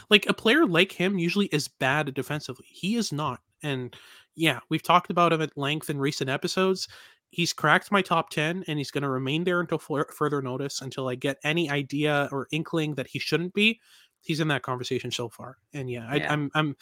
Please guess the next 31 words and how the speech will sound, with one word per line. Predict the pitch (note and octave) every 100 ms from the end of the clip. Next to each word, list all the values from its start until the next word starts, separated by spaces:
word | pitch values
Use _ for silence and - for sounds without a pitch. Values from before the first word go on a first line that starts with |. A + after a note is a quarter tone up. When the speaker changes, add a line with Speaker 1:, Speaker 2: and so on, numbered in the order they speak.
| - -
Speaker 1:
if | F#3
he | G#3+
makes | G#3 -
a |
roster, | D#3+ D#3 -
he's | F#3+
gonna | E3
be | D#3 D3
very, | D3 C#3+
very | C#3+ C#3 B2+
exciting, | - C#3+ C3+ C3+
and | C3
he's | B2+
gonna | C#3
be | C3
play, | - D3 C3 B2+
he's | D3
gonna | E3 F3
be |
playing | F3 F3+ E3
Zeev | C3+ E3 F3 -
Buium | D#3 C#3+
hockey, | B2+ B2 - _ _
right? | C3+ B2 B2+ C#3
Like, | A#2
just | - C3+ - - - G#2
Speaker 2:
Oh, | G2 F#2 -
Speaker 1:
yeah. | G2 -
Speaker 2:
it'll | B2+ C3+
be | C3
fun. | B2 F#2 E2+ -